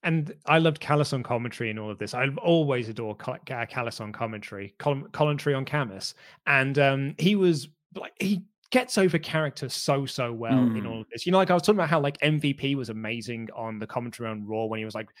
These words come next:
Speaker 1: putting over both guys in the ring, but also putting over his guy. And I felt that, like, Callis was doing that. And there was one point during this, the start, where Excalibur goes, "God, you look at Kenta in there, and it's hard to believe we're seeing Ken-,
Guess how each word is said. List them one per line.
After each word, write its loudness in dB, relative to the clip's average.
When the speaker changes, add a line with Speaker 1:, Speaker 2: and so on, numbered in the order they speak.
Speaker 1:
putting 6
over 4
both 4
guys 4
in -8
the -4
ring, -6
but -10
also -4
putting -6
over -2
his -6
guy. -6
And -6
I -8
felt 4
that, 2
like, -2
Callis 0
was 2
doing 0
that. -8
And -4
there 0
was -6
one 2
point -2
during -4
this, -12
the -16
start, -6
where 0
Excalibur 2
goes, -2
"God, -2
you -4
look 2
at -2
Kenta 0
in -8
there, -6
and -4
it's -12
hard 2
to -2
believe -4
we're -6
seeing -2
Ken-, 0